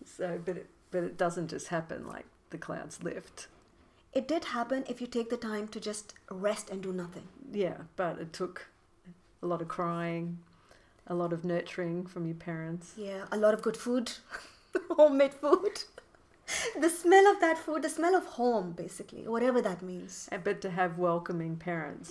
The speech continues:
Speaker 1: which
Speaker 2: Yeah.
Speaker 1: is unusual too. Not everyone has that.
Speaker 2: Yeah, I'm very fortunate for
Speaker 1: Yes,
Speaker 2: that.
Speaker 1: very fortunate. Um,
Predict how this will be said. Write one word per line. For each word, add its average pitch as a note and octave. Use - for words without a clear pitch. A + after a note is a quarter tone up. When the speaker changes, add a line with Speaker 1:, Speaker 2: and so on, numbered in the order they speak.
Speaker 1:
which G3
Speaker 2:
Yeah. E3+
Speaker 1:
is E3
unusual E3
too. -
Not F3+
everyone E3
has D#3+
that. -
Speaker 2:
Yeah, G3+
I'm E3
very D#3+
fortunate E3+
for F#3
Speaker 1:
Yes, F3+
Speaker 2:
that. -
Speaker 1:
very E3+
fortunate. F#3
Um, E3